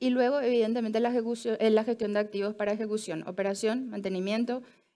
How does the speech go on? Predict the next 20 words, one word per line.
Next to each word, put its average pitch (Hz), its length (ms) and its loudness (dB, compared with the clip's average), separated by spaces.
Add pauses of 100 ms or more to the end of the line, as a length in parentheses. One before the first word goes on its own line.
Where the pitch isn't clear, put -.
(100)
eh, 202 260 6
que 196 200 6
es 196 60 4
lo 202 140 4
que 202 80 0
el 190 160 2
cliente 185 460 2
más 175 160 -2
valora, 156 420 -4
¿verdad? 165 280 -2
Necesita 190 500 -2
saber 214 420 0 (300)
qué 208 340 2
activo 240 460 -2
luego 202 320 -2
tiene 190 260 -6
que 202 80 -8
gestionar 196 560 -6
y 175 80 -6
mantener. 170 460 -6